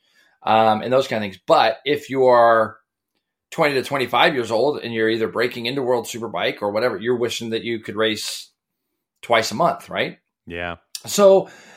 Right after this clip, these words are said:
Speaker 1: and look, these guys are not gonna have any problems finding things to do during their off time.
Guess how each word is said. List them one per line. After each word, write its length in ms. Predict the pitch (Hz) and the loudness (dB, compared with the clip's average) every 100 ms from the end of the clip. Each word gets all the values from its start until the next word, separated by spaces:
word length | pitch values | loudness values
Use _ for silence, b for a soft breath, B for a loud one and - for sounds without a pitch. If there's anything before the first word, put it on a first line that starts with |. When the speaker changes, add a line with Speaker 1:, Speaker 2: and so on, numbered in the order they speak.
| B B | B B
Speaker 1:
and 120 | 180 180 | 4 6
look, 220 | 147 - | 4 2
these 220 | 185 190 | -2 2
guys 240 | 185 156 | 4 4
are 60 | 139 | 4
not 180 | 139 151 | 0 0
gonna 100 | 143 | 0
have 140 | 127 | -2
any 100 | 123 | -4
problems 360 | 123 123 117 107 | -2 0 0 -2
finding 340 | 113 110 107 | -2 -2 -2
things 260 | - 110 - | -8 -10 -12
to 60 | |
do 500 | 101 113 104 98 98 101 | -4 -2 -2 -2 -6 -6
during 260 | 117 113 104 | -4 -2 -2
their 160 | 95 | -2
off 240 | 95 117 - | 0 0 -2
time. 400 | 82 87 107 | -14 -14 -16